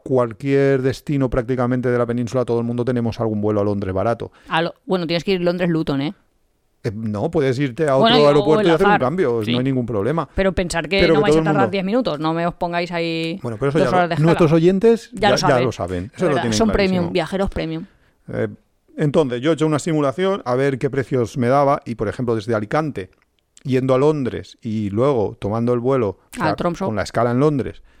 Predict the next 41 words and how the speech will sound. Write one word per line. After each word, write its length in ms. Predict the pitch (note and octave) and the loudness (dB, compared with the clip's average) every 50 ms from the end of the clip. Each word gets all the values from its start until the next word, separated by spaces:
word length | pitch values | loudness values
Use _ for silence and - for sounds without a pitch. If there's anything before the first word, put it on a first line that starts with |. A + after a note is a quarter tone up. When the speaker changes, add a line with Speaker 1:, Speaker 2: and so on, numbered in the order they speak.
| _ _ _ _ | _ _ _ _
Speaker 1:
a 140 | A#2 A2 G2+ | -12 -12 -6
Tromsø 400 | C#3 C#3+ D3+ D#3 C#3 - E3 E3+ - | -4 -4 -4 -4 -2 -2 -4 -4 -4
nos 240 | C#3+ B2 A#2 G#2 - | -6 -6 -6 -4 -2
sale 180 | B2+ A#2+ B2 C3+ | -2 -2 0 0
de 60 | C3+ A#2 | -2 -2
ciento 240 | - C3+ B2 C3 | -2 -2 -2 -2
treinta 220 | C3 C3+ C3+ A#2+ A2 | -2 -2 -2 -2 -2
y 60 | G2+ | -2
cinco 280 | F#2+ G#2 G2 G2+ G2 G2+ | -4 -4 -4 -2 -2 -2
euros 360 | G2+ G2+ G#2 G#2+ A2 - - | -2 -2 -2 -4 -6 -8 -8
la 80 | - G2 | -4 -2
Speaker 2:
Por 100 | - F#2 | -2 -2
Speaker 1:
ida, 40 | G2+ | 0
Speaker 2:
trayecto. 420 | C#3+ E3+ E3 E3 - - - D3 - _ _ | -2 0 0 -2 -2 -4 -10 -12 -12 _ _
Speaker 1:
la 160 | - A#2+ A2+ | -6 -4 -4
ida 120 | A2+ A2 A2+ | -2 -2 -2
y 20 | |
vuelta. 360 | F#2+ G2 F#2+ F2+ - - - - - - | -2 -2 -2 -2 -4 -10 -14 -14 -18 -6
Speaker 2:
Ah, 160 | - - E4 | -2 0 2
ida 160 | D4+ C#4+ C#4+ F4 | 2 4 4 4
y 60 | C4 | 4
vuelta. 280 | F#3 G#3+ C#4+ E4+ - | 4 4 2 2 2
Speaker 1:
Ida 100 | A#3 F3+ | 0 0
y 20 | D#3+ | 0
vuelta. 180 | - - - | -2 -4 -6
O 60 | - - | -6 -4
sea, 160 | D#3+ C#3+ G#2+ | -2 -2 -2
está 160 | - - D#3 | -2 -2 0
muy 240 | F#3 E3+ D#3 D3 C3+ | 0 2 2 2 2
bien. 180 | C3 E3 G#3 | 2 2 2
En 100 | A3 G#3 E3+ F3 | 2 2 2 4
el 60 | G3 | 4
Speaker 2:
Uh. 80 | A3+ | 4
Speaker 1:
puente 260 | C4 - F#3 F#3 G4 - | 6 6 6 6 6 6
de 100 | A#3+ A3 | 6 6
diciembre, 580 | F#3+ E3 - E3 E3+ F3 E3 D3 B2 G2+ - _ _ _ _ | 4 4 4 4 2 4 4 0 -2 -2 -6 _ _ _ _
en 100 | - C3+ | -6 -6
el 60 | B2+ | -4
puente 240 | G#2+ C3+ D3 E3 G#3+ | -2 -2 0 2 4
de 80 | A3+ G#3 | 4 4
diciembre, 460 | E3+ C3 G#2+ D3 D3+ D3 B2 G2+ - | 2 2 0 -2 -2 -2 -4 -6 -8